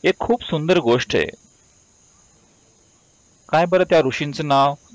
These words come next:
जे गिळून टाकतात? तुम्हाला माहिती आहे मी कशाबद्दल बोलतोय? अश्विनी कुमार आणि ते त्यांच्याकडे शिकायला गेले.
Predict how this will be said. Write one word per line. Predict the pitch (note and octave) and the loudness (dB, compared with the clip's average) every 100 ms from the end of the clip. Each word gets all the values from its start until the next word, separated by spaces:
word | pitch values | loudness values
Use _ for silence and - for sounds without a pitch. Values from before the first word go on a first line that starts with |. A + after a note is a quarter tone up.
| D3+ | -14
जे | - D3 C#3+ C3+ C3 - _ _ _ - D#3+ B2 | -2 2 6 6 4 -2 _ _ _ -20 -8 0
गिळून | C3+ D#3+ | 2 0
टाकतात? | E3 C3+ A2 G#2+ F#2 _ _ _ _ _ _ _ _ _ _ _ _ _ _ _ _ _ _ _ _ _ _ _ _ _ _ _ A3 _ _ _ _ _ _ _ _ - - | 0 0 2 0 0 _ _ _ _ _ _ _ _ _ _ _ _ _ _ _ _ _ _ _ _ _ _ _ _ _ _ _ _ _ _ _ _ _ _ _ _ -20 -4
तुम्हाला | D#3 | -2
माहिती | E3+ D#3 D#3+ F3+ | 0 0 0 0
आहे | F#3 | 0
मी | D#3+ D#3 | -2 -4
कशाबद्दल | B2+ D#3 D3+ C#3+ | -2 0 -2 -4
बोलतोय? | C#3+ C#3 C3+ E3 - _ _ | -2 -2 -2 -6 -8 _ _
अश्विनी | - G#2+ C#3+ D3+ | -6 -4 -4 -4
कुमार | - C#3+ C#3 C#3 C#3 - | -6 0 4 4 4 0
आणि | B2+ C3 C#3+ | -4 -2 0
ते | C3+ | 0
त्यांच्याकडे | C3 A#2+ C3 C3+ | 0 -2 -2 -2
शिकायला | B2+ A#2+ B2+ B2+ | -4 0 2 2
गेले. | A#2+ A#2+ A#2+ B2+ - | 0 0 0 -2 -12